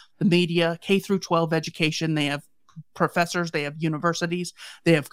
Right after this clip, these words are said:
uh, co-, most corporate media will brag about diversity and equality.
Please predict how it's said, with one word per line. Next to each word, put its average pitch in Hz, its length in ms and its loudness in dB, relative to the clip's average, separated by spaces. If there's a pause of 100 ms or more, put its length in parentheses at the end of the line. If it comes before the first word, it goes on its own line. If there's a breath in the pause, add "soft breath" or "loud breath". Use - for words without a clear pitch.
uh, 151 280 -2
co-, - 160 -10
most 180 280 6
corporate 185 400 0
media 175 420 2 (360 soft breath)
will 156 100 2
brag 160 400 2
about 156 340 0
diversity 165 800 0
and 151 100 0
equality. 160 640 0